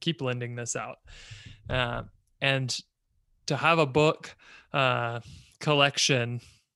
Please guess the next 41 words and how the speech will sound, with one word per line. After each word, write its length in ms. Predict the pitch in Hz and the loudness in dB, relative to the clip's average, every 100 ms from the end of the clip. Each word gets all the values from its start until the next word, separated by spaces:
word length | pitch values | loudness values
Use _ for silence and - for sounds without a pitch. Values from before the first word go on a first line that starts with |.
| _ | _
that 380 | 135 127 - 151 | -4 -4 -4 -2
belonged 380 | 139 131 135 131 | 0 2 0 -2
to 80 | |
somebody 400 | 123 139 127 127 | -2 -2 0 -2
who 200 | 123 127 | 0 -2
is 160 | 120 120 | -2 -4
no 180 | 127 127 | -2 0
longer 380 | 127 127 123 120 | 0 -2 -2 -2
with 240 | 127 - | -2 -2
us, 420 | 117 117 - - - - - - _ | -4 -2 -4 -6 -10 -20 -20 -20 _
to 140 | - 156 | -2 2
me, 300 | 170 196 165 | 4 6 6
there's 200 | 151 143 | 4 2
a 60 | |
good 220 | 127 156 143 | 2 2 2
chance 340 | 151 156 - | 2 0 0
that 100 | 135 | -2
a 40 | |
lot 220 | 131 143 147 | 2 4 4
of 80 | |
those 220 | 131 123 120 | 2 0 0
books 500 | 147 147 143 - - | 2 2 0 -8 -6
were 140 | 127 | -4
ones 420 | 127 127 127 123 | -2 -4 -4 -4
that 320 | 135 123 123 - _ - | -6 -6 -6 -10 _ -12
were 240 | 180 135 | -4 -4
good 260 | 123 151 165 | 2 4 4
enough, 320 | 151 147 156 | 4 4 2
at 100 | 135 | 0
least 280 | 139 131 147 | 0 0 0
not 180 | 135 - | -2 -2
to 80 | |
go 200 | 135 139 | 0 0
into 280 | 135 131 143 | 0 -2 -4
the 120 | 127 | -2
waste 400 | 123 131 123 - | -2 -2 -2 -4
bin 340 | 147 127 127 127 | -2 0 0 -2
or 80 | 123 | -4
the 100 | 123 | -4
Goodwill 440 | 127 123 123 120 | -2 -2 -2 -4
pile. 480 | - 120 117 123 | -4 -6 -6 -8